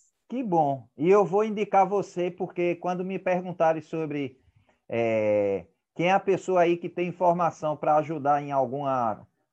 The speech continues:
monografia, alguma história que possa, porque não é que você vai fazer, mas você indicar até os seus próprios livros que venham no futuro, falando sobre determinado jogador e tudo,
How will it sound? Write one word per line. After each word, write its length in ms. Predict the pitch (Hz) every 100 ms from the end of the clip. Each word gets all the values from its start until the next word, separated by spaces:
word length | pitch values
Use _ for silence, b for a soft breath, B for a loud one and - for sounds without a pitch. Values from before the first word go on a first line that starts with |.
| _
monografia, 960 | 127 143 151 143 180 - 131 147 147 139
alguma 260 | 120 151
história 420 | 151 - 139 147
que 140 | 139 139
possa, 500 | - 135 - 135 127 _
porque 300 | - 196 196
não 120 | 175
é 100 | 208
que 100 | 254
você 260 | 247 247 226
vai 180 | 185 185
fazer, 440 | 185 180 120 131
mas 160 | 131 156
você 200 | 165 202
indicar 640 | 208 202 196 185 208 226
até 260 | 180 175 277
os 100 | -
seus 200 | 247 -
próprios 400 | - 196 208 160
livros 320 | 147 175 170
que 160 | - 160
venham 220 | 135 151
no 140 | 147
futuro, 480 | 135 156 - 135 151
falando 380 | 135 139 135 139
sobre 280 | 151 135 135
determinado 540 | - 135 139 135 131
jogador 560 | 127 127 127 110 120 131
e 60 | 123
tudo, 340 | - 147 175